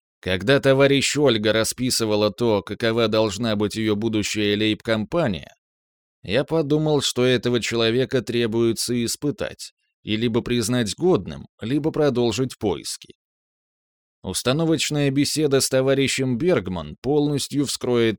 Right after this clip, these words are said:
то, чем этот человек дышит на самом деле. «Хорошо»,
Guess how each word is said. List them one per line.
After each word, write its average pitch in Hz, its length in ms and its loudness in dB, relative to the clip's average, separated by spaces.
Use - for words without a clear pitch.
то, 143 260 0
чем 135 300 -4
этот 117 240 -2
человек 117 540 0
дышит 110 380 -2
на 117 140 -2
самом 101 380 -2
деле. 92 320 -8
«Хорошо», 131 580 -4